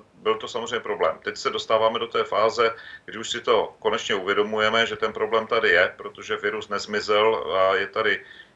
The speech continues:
mutace, která je daleko rychlejší, co se přenosu týká, nepotřebuje žádných patnáct minut, ale opravdu se jedná o spíše vteřiny, než o nějaký delší časový úsek. No a ten virus nás vlastně úplně překonal a způsobuje to,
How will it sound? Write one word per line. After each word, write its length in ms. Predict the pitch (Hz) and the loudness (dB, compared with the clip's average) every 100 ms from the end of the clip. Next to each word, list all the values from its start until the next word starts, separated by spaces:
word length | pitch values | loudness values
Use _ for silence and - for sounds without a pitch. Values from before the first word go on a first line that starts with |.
| _ | _
mutace, 440 | 95 101 107 - 110 | -12 -2 0 2 2
která 240 | 110 107 | 4 4
je 60 | 104 | 4
daleko 300 | 101 101 110 | 2 0 -2
rychlejší, 460 | 98 104 101 - | -2 -2 -2 -4
co 120 | - | -10
se 200 | - 110 | -8 -8
přenosu 460 | - - 104 104 113 | -6 -4 -2 -2 -6
týká, 520 | - 90 - 101 107 | -10 -6 4 6 6
nepotřebuje 480 | 98 - 104 107 104 | 4 -4 -10 -6 -2
žádných 280 | 104 104 101 | 0 0 0
patnáct 440 | 95 - 104 104 | -2 2 0 0
minut, 360 | 98 98 107 - | -2 -4 -4 0
ale 180 | 92 98 | 2 2
opravdu 400 | 95 104 98 104 | 2 -2 -2 -4
se 140 | - 101 | -4 -4
jedná 260 | 101 107 | 0 2
o 180 | 95 95 | 2 0
spíše 400 | - - 107 107 | -2 -4 0 0
vteřiny, 560 | - 95 98 98 101 - - - - - | 0 -2 0 0 -2 -4 -16 -14 -14 -4
než 200 | - - | 0 0
o 80 | - | 2
nějaký 300 | 104 104 110 | 2 2 2
delší 280 | 101 - 110 | 0 0 0
časový 400 | 104 - 107 85 | -2 -2 -6 -6
úsek. 440 | - 113 110 - - - - | -4 0 0 0 -18 -16 0
No 80 | 107 | 0
a 40 | |
ten 180 | 123 120 | 2 0
virus 320 | 110 120 117 | 0 0 0
nás 240 | 120 120 | 2 2
vlastně 280 | 113 104 113 | 2 -4 -4
úplně 300 | 113 - 117 | -6 -2 -2
překonal 560 | 113 98 - 98 78 78 | 0 -2 0 0 0 -2
a 340 | 92 92 90 87 | 2 4 4 2
způsobuje 580 | - - - 123 127 113 | -4 -12 -8 -4 2 2
to, 260 | 110 113 | 4 2